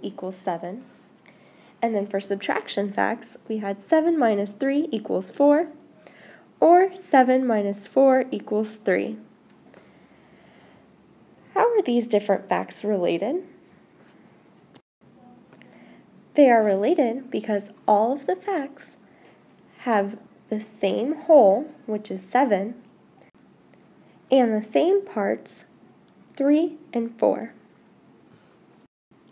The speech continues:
Now we're gonna model and draw and look at ways to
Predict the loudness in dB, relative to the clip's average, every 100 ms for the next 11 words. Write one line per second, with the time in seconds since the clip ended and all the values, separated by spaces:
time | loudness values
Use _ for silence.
0 | _ _ _ _ _ _ _ _ _ _
1 | _ _ _ 0 2 2 2 2 0 -2
2 | -6 -8 -6 -4 -6 -6 -10 -6 -6 -6
3 | -10 -20 _ _ _ -4 -2 -4 -4 -6
4 | -2 -2 0 -4 -6 -16 _ _ _ _
5 | _ _ _ _ -8 -8